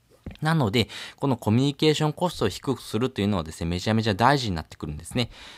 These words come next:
で、この解決方法っていうところがですね、結構難しいんですけども、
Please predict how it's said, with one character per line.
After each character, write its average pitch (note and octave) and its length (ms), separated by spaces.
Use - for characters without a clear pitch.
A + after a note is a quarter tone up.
で、 D#3+ 100
こ - 120
の F#2+ 120
解 F3 300
決 G3+ 300
方 F#3+ 320
法 G2 260
っ - 80
て - 140
い - 20
う E2 60
と F#2+ 100
こ G2+ 100
ろ F#2+ 40
が F2 80
で D2+ 80
す - 80
ね、 E2+ 80
結 C3 200
構 F#2 60
難 F#2+ 340
し - 100
い A2 40
ん F2+ 60
で D2+ 80
す - 100
け - 100
ど E2 100
も、 F#2+ 180